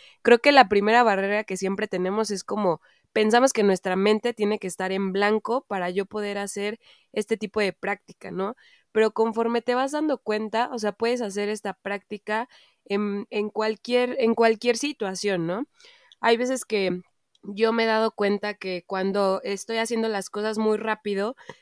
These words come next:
como que dejo de respirar, ¿no? Y, y era lo que tú decías, o sea, vuelve a conectar con tu respiración, respira hondo y profundo y continúa con la actividad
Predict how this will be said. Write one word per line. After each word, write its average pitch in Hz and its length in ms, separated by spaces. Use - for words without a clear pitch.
como 214 220
que 240 100
dejo 302 240
de 262 120
respirar, 208 680
¿no? 196 240
Y, 185 240
y 202 140
era 233 160
lo 214 120
que 196 120
tú 196 120
decías, 208 340
o 185 60
sea, 180 240
vuelve 254 360
a 320 40
conectar 214 560
con 170 200
tu 226 100
respiración, 190 960
respira 208 640
hondo 254 140
y 254 40
profundo 202 800
y 208 180
continúa 202 720
con 247 180
la 208 60
actividad 185 420